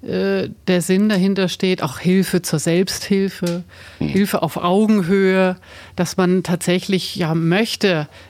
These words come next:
Speaker 1: dass, äh, Afrika sich entwickelt, Entwicklungshilfe. Ähm, das scheint mir damit aber strukturell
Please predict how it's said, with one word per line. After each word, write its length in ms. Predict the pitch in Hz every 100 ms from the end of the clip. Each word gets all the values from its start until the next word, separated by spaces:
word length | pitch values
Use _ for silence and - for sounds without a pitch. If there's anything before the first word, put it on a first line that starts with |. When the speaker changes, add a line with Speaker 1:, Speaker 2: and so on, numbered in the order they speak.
| -
Speaker 1:
dass, 380 | 160 - - -
äh, 340 | 175 160 156 151 - - - - -
Afrika 840 | 170 165 202 185 - 170 165 165 151 - -
sich 300 | - 185 180
entwickelt, 840 | 185 175 180 226 226 165 - - - -
Entwicklungshilfe. 1400 | 185 170 185 196 185 175 - - - 180 175 - 151 147 - - - - - - -
Ähm, 380 | 180 170 165 170
das 260 | 190 170 -
scheint 320 | 180 196 -
mir 160 | 202 180
damit 420 | 170 165 202 -
aber 260 | 175 180
strukturell 880 | 160 - 196 - 180 170 175 226 247